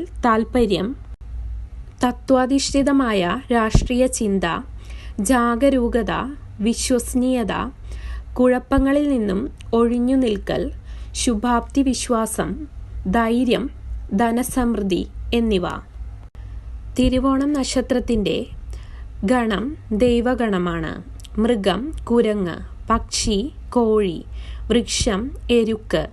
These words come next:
തിരുവോണ നക്ഷത്രത്തിൻ്റെ രത്നം മുത്ത്. ഭാഗ്യസംഖ്യ രണ്ട്. ചതയം, ഉത്രട്ടാതി, മകം, അശ്വതി, പൂരം, ഉത്രം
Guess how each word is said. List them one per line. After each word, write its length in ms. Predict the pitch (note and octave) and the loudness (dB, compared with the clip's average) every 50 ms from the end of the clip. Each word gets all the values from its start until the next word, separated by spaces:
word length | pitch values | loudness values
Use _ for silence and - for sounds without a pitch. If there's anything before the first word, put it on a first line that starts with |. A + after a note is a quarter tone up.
| - - - - - - - - | -12 -14 -12 -12 -12 -12 -10 -2
തിരുവോണ 460 | - B3+ B3+ A3+ B3 A#3 C4+ C4 C4 C4+ | 2 4 4 4 4 4 2 2 2 2
നക്ഷത്രത്തിൻ്റെ 840 | C#4+ C#4+ C4+ B3 - - C4 A#3+ B3 A#3+ B3 A#3 A#3+ B3 A#3+ A#3 B3+ B3+ B3+ | 0 0 -2 -2 -2 -2 -2 -2 0 0 -2 0 0 0 0 2 2 2 0
രത്നം 380 | A#3+ A3+ - - G#3+ F#3+ E3 F3 A3 C4+ - - - - - - - - - - | 0 -2 -2 -2 0 0 0 -2 -4 -8 -8 -10 -12 -12 -14 -14 -12 -8 -4 -2
മുത്ത്. 420 | A3 A3 A3 - - - E3+ D#3+ - - - - - - - - - - - - - F#3+ | -2 -2 -2 -4 -2 0 0 0 0 -2 -8 -14 -14 -14 -12 -10 -10 -10 -6 -2 2 4
ഭാഗ്യസംഖ്യ 800 | A#3 A3+ A3+ A3+ A3+ A#3 C#4 C4+ - C#4 B3 A3 G#3+ F#3+ E3+ E3 - C4+ D4 - - - - G#3 | 6 6 6 4 2 2 2 2 2 2 0 -2 0 0 0 0 -2 -4 -6 -10 -14 -6 0 0
രണ്ട്. 380 | G#3 G3+ G3+ G3+ G#3+ F#3+ - - - - - - - - - - - - - - - - - - - - - - - | 2 2 2 0 0 -2 -2 -4 -4 -8 -12 -14 -14 -14 -14 -14 -14 -14 -12 -12 -12 -12 -10 -10 -10 -10 -8 -4 -2
ചതയം, 500 | C4+ B3 A#3+ A3+ C#4 C#4 C4 A3 E3 G#3 C#4 - - - - - A#3+ | 0 0 2 2 4 4 4 2 2 -2 -4 -6 -8 -8 -4 -2 -2
ഉത്രട്ടാതി, 760 | A#3+ - - - B3+ C4+ - - C4 B3 A#3 A3 F#3+ D#3+ D3+ A3+ C#4 - - - A3 | -2 0 2 2 2 2 4 2 2 2 2 2 2 0 -2 -4 -6 -8 -4 -2 0
മകം, 440 | A3 A3+ A3+ A3 G#3+ A3+ G3 E3+ F#3+ B3+ D#4+ - - - - - A3 A3+ | 2 2 2 0 0 0 0 -2 -2 -6 -8 -12 -14 -12 -6 -2 0 0
അശ്വതി, 560 | A#3 - - - - C4 A#3+ G#3 F#3 E3+ F3 A#3 - - - - | 0 0 0 2 4 4 4 4 2 0 -2 -4 -8 -10 -4 0
പൂരം, 480 | B3 A#3 A#3 A#3 A#3+ A#3+ G#3+ F3 F3+ A#3+ C#4 - - - - A#3 | 2 2 4 4 2 2 2 0 0 -4 -8 -10 -6 -2 -2 -2
ഉത്രം 420 | A#3 - - - - G3 E3+ D#3 | -2 -2 -4 -2 0 2 2 0